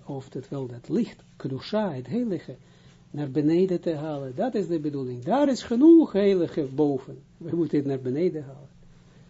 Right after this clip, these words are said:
Dat is de clue. Dat is de negenentwintig.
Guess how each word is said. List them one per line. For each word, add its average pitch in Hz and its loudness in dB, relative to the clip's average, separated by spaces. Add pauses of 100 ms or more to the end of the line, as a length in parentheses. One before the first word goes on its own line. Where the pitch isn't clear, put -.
(140)
Dat 240 0
is 220 -2
de 156 -4
clue. 139 -4 (380)
Dat 190 -6
is 143 -6
de 127 -10 (1800)
negenentwintig. 170 4